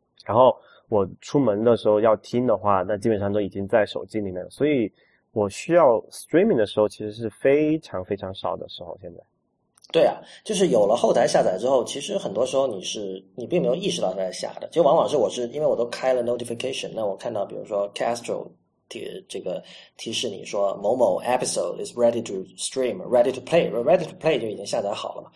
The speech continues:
Speaker 1: 嗯哼。
Speaker 2: Ready to stream 就是这期已经上线了，所以我看到 ready to play，我就，哦，下载好了。那其实我并没有主动去下，我开了自动下载，自动后台下载。
Speaker 1: 就所以其实对你来说，流-，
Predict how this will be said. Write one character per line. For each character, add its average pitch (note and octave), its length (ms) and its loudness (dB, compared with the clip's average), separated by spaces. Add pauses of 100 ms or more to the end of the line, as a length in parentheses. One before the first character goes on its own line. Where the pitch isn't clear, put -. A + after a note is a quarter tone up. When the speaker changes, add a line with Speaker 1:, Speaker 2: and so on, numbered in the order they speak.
Speaker 1:
嗯 A2+ 100 4
哼。 G#2 260 0
Speaker 2:
Ready D3+ 220 4
to C#3+ 60 -6
stream C3+ 340 -4
就 G2 120 -6
是 G2+ 60 -6
这 G#2+ 120 -8
期 A2+ 180 -8
已 G2+ 60 -10
经 F#2+ 100 -10
上 G#2+ 220 -4
线 G#2 200 -6
了， - 120 -12
所 D3+ 120 -6
以 D#3+ 40 0
我 C#3+ 40 0
看 F3 160 0
到 C3+ 240 6
ready D3 220 4
to C#3 80 -4
play， C3+ 240 2
我 F#2+ 60 0
就， G#2 100 -2
哦， B2 320 8
下 - 140 0
载 F#2+ 100 -4
好 G2 160 -8
了。 - 140 -18 (100)
那 - 80 -12
其 D#3+ 140 -4
实 F#3 80 4
我 A2 100 6
并 C#3 160 0
没 A2+ 60 0
有 G2+ 80 2 (100)
主 G2 100 -10
动 A2+ 160 -4
去 A2 120 -12
下， A2 200 -10 (220)
我 A#2+ 100 -12
开 B2+ 160 -6
了 A#2+ 80 -2
自 A#2+ 120 -6
动 G#2+ 120 -6
下 G#2+ 200 -8
载， - 120 -10
自 B2+ 120 -6
动 A#2+ 100 -2
后 A#2 140 -4
台 - 120 -12
下 A2 200 -12
载。 - 100 -16 (440)
Speaker 1:
就 F#3 100 8
所 F#3 120 6
以 E3+ 60 8
其 D3 140 0
实 C#3+ 180 2
对 E3 140 4
你 A2 80 2
来 G2+ 120 4
说， A#2+ 240 2 (140)
流-， A2+ 260 2